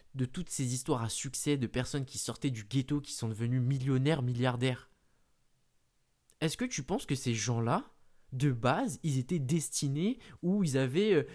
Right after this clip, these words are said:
une vie toute tracée pour atteindre cet objectif-là ? Non ? Bien sûr que non.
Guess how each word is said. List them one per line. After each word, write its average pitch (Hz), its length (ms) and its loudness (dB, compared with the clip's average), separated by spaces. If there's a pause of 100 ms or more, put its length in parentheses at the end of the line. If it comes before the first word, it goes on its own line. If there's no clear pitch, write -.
(120)
une 151 160 4
vie 175 200 -4
toute 220 180 -2
tracée 196 380 -2
pour 147 220 0
atteindre 165 280 0
cet - 200 -4
objectif-là ? 120 720 -4
Non ? 214 280 2 (840)
Bien 120 200 2
sûr 139 200 -4
que 143 80 4
non. 220 240 0